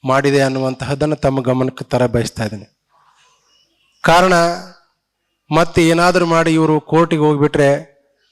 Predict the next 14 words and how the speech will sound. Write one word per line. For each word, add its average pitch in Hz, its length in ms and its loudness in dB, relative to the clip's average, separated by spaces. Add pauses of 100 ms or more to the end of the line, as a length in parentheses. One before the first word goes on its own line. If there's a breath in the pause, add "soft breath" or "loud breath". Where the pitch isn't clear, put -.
(120)
ಮತ್ತೆ 151 300 0
ಇದು 139 120 -2
ಸಮಸ್ಯೆ 147 460 -2
ಆಗಬಾರ್ದು 143 460 0
ಅನ್ನೋ 139 160 -2
ಕಾರಣಕ್ಕಾಗಿ 143 560 -2
ಆ 139 120 0
ರೀತಿ 139 240 -6
ಮಾಡಿರಬಹುದು 135 560 -2
ಅಂತ 131 180 -4
ನಾನು 131 240 -4
ಭಾವಿಸ್ಕೊಳ್ತೀನಿ. 127 920 -6 (420)
ಏನೇ 190 340 4
ಇರಲಿ, 147 300 0